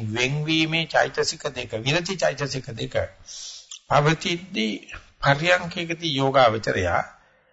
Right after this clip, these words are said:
අ, කෝධ හේතු අපිසංගිය කියන කායික ගැටුම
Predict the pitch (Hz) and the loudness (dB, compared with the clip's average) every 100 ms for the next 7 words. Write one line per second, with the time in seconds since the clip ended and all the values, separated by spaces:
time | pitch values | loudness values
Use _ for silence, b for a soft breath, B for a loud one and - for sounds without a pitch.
0 | b _ 62 64 - - 139 151 160 160 | b _ -2 -2 -4 0 4 6 6 4
1 | 143 170 170 165 202 269 - _ _ 123 | 4 2 0 0 -2 -2 -8 _ _ -4
2 | 147 180 170 170 165 156 151 151 160 151 | 0 2 4 4 2 2 0 0 -2 -2
3 | 156 - - 113 117 123 151 147 139 120 | -2 -4 2 4 4 0 -2 0 0 -2